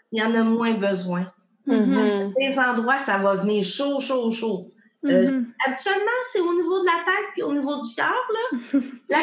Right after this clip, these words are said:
Speaker 1: plupart
Speaker 3: Le plexus
Speaker 2: Ça m-,
Speaker 3: solaire,
Speaker 2: ça
Speaker 3: le
Speaker 2: m'étonne
Speaker 3: plexus
Speaker 2: pas.
Speaker 3: solaire.
Speaker 1: Oui, le plexus aussi, c'est vrai.
Speaker 3: En tout cas.
Speaker 1: Fait
Speaker 2: Mhm.
Speaker 1: que c'est... En tout cas, c'est vraiment, euh,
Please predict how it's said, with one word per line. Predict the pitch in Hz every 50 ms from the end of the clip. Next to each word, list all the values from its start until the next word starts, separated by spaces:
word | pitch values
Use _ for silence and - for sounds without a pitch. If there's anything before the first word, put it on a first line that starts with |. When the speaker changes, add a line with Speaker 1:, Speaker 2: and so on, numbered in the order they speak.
| 320
Speaker 1:
plupart | 311 - - 220 220 220
Speaker 3:
Le | 214
plexus | 233 226 226 220 - -
Speaker 2:
Ça | - 311 311
m-, | 294 285
Speaker 3:
solaire, | 294 277 247 240 240 240 247 254 269 370 403 403 -
Speaker 2:
ça | - 226 285 285
Speaker 3:
le | 277
Speaker 2:
m'étonne | 277 277 - 285
Speaker 3:
plexus | 277 269 247
Speaker 2:
pas. | 285 285 311 285
Speaker 3:
solaire. | 214 208 208 - - - - -
Speaker 1:
Oui, | 254 240 247 294 370 554 - 320
le | -
plexus | - 180 170 170 - - 185 214 - - -
aussi, | 294 233 - - - 180 160 160 175 220 320 381
c'est | - 349 330 285
vrai. | 226 202
Speaker 3:
En | 196 190 190
tout | 202 202 -
cas. | - - - - - _ - 311 254
Speaker 1:
Fait | 233 262
Speaker 2:
Mhm. | 269 240
Speaker 1:
que | 247 240 233 233 247 233 - - -
c'est... | - - - - 277 262 208 247 247 214 - -
En | - 233 233
tout | 233 -
cas, | - 339
c'est | 339 - 277 254 247 240 233 226
vraiment, | 220 214 226 233 294 311 359 392 415 427 403 302 226
euh, | 202 190 185 185